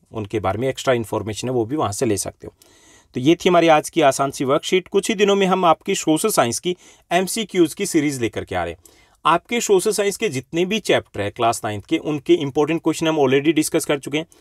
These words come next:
ओके, वन मार्क्स के क्वेश्चन, थ्री मार्क्स के क्वेश्चन, फ़ाइव मार्क्स के क्वेश्चन,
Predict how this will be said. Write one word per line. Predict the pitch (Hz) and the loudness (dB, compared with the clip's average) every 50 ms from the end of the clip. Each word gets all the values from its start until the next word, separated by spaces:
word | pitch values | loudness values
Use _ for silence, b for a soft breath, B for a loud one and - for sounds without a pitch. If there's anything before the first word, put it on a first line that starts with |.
| b b b | b b b
ओके, | - - 170 - - b b b b b | -4 0 0 -2 -2 b b b b b
वन | 120 131 135 143 | 0 2 2 4
मार्क्स | 143 143 143 143 - - | 4 4 4 2 2 -4
के | - 147 | -6 -6
क्वेश्चन, | - - 135 127 - - 135 139 139 | -4 -4 -6 -4 -4 -4 -4 -4 -6
थ्री | - - - 139 139 | -8 -6 -4 -4 0
मार्क्स | 143 143 147 139 - - | 2 2 2 2 0 -4
के | 143 127 | -4 -2
क्वेश्चन, | - 135 127 - 143 143 139 | -2 -4 -4 -4 -6 -8 -6
फ़ाइव | - - 135 131 139 143 | -4 -2 -2 0 0 2
मार्क्स | 143 147 139 - - | 2 0 0 0 -4
के | 147 127 | -4 -4
क्वेश्चन, | 127 123 - 160 170 | -4 -4 -4 -4 -6